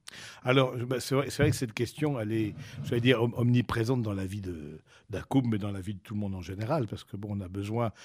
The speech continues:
euh, pour le quotidien de, de, de, d'argent, et cetera. D'abord, dans, vous vous rappelez, dans un des podcasts, on a dit, euh,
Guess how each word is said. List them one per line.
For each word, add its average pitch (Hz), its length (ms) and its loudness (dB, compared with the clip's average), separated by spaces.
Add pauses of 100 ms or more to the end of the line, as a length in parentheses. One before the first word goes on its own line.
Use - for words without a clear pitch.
(280)
euh, 113 60 -4
pour 120 380 2
le 117 80 4
quotidien 120 720 0
de, 107 200 0
de, 98 380 -2
de, 95 120 -10
d'argent, 95 380 -6
et 107 40 -10
cetera. 131 340 -8 (320)
D'abord, 147 480 2
dans, 139 160 0
vous 131 280 -8
vous 120 160 -2
rappelez, 151 440 2
dans 123 320 2
un 131 40 0
des 127 140 -2
podcasts, 135 540 -4
on 135 80 -4
a 123 80 0
dit, 143 300 2
euh, 131 120 4